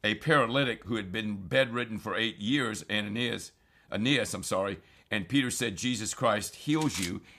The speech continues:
and then Peter heals someone that, that had died, raised them from the dead. Of course, we see Jesus do that three times in the Gospels.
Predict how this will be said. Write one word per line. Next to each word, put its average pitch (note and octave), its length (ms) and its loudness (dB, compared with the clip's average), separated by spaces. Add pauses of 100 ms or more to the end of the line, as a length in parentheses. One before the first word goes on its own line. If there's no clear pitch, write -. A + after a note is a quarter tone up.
(100)
and G#2 160 0
then G#2+ 140 -2
Peter B2+ 440 -2 (280)
heals B2+ 580 2
someone A#2 360 4
that, G#2 120 -2 (920)
that G#2+ 340 4
had G2+ 220 0
died, A2+ 540 10 (260)
raised A2+ 520 4
them A2+ 160 2
from A2 160 -4
the A#2 80 -4
dead. A2 300 0 (360)
Of F2+ 60 -10
course, G#2 240 -4
we G#2 80 -6
see G2 180 -4
Jesus E2+ 460 -8
do G2 180 -8
that D#2+ 220 -4
three E2+ 200 -8
times F#2 460 -4
in E2 200 -8
the D#2 60 -10
Gospels. F#2+ 640 -6